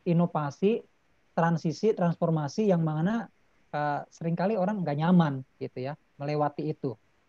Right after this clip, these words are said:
Nah, yang penting adalah bagaimana change manajemennya juga kita bisa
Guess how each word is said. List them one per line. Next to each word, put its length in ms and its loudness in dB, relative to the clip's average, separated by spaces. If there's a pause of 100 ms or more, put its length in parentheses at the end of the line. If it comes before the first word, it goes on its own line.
(100)
Nah, 160 -8
yang 160 -6
penting 240 -2
adalah 240 2
bagaimana 560 -2 (320)
change 240 4
manajemennya 640 0
juga 240 0
kita 240 -4
bisa 480 -4